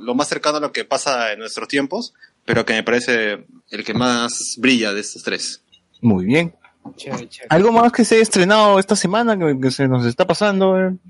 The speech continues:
Speaker 2: Porque hay un montón de cosas.
Speaker 3: Creo que, creo que nada, ¿no?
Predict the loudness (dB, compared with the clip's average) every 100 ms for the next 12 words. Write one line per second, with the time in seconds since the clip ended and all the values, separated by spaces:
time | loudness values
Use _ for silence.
0 | _ _ _ _ -2 0 2 2 2 0
1 | 0 0 2 0 -2 -8 _ _ _ _
2 | -4 0 2 2 0 -2 -4 -10 -12 -8
3 | -6 -6 -6 -6 -8